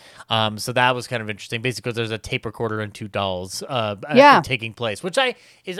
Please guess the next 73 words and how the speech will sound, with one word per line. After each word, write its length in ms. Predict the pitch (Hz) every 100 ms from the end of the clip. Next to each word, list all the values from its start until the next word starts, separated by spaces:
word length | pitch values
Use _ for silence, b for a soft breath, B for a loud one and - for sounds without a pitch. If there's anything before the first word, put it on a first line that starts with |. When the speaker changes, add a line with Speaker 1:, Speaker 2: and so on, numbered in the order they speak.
| -
Speaker 1:
I 80 | 175
think 220 | 156 143
is 120 | 135
a 40 |
very 240 | 127 123 123
nice 220 | 117 120
practical 400 | 135 117 - 117
solution. 640 | - 123 160 - 85 95 131
You 140 | 107
know, 120 | 117
Speaker 2:
It's 20 |
Speaker 1:
that's 240 | 117 226 571
Speaker 2:
not 20 |
bad. 300 | 403 440 208
Yeah, 120 | 330
I 80 | 277
mean, 200 | 254 302
like 220 | 294 311 330
we 80 |
said, 300 | 302 370 294
that 180 | 233 220 _
kind 160 | 302
of 60 | 269
eyeline 480 | 269 330 381 311 254
thing 160 | 294 269
is 140 | 247
important, 500 | 233 - 294 170 147
right? 240 | 202 202 208
When 120 | 202
you 100 | 196
have 180 | 185 175
these 140 | 185
kind 180 | 190 180
of 60 |
special 280 | - 165 180
effects, 360 | 170 202 - -
and 80 | 139
Speaker 1:
I 20 |
Speaker 2:
I 60 |
Speaker 1:
would 20 | 147
Speaker 2:
think 140 | 139
Speaker 1:
love 20 |
Speaker 2:
they 80 | 131
Speaker 1:
to 100 | 131
Speaker 2:
did 20 | 117
a 0 |
Speaker 1:
have 220 | 117 110
a 60 |
Speaker 2:
pretty 60 | 101
good 40 |
job 180 | 190 185
Speaker 1:
cheap, 20 |
Speaker 2:
of 60 | 120
that. 80 | 131
Speaker 1:
I 60 |
would 120 | 139 139
love 140 | 135
to 60 | 131
have 80 | 113
a 40 |
cheap 320 | - - 113
Thanos 540 | - 110 107 104 95 -
doll 320 | 110 98 95
talking 360 | - 104 - 101
back 220 | 98 -
to 80 | 101
Captain 340 | 104 98 98
America 380 | 98 98 95 92
on 160 | 90
the 60 | 92
set. 440 | - 110 120 - - 165
<laughs> 360 | 143 202 -
Um, 380 | - 143 139 120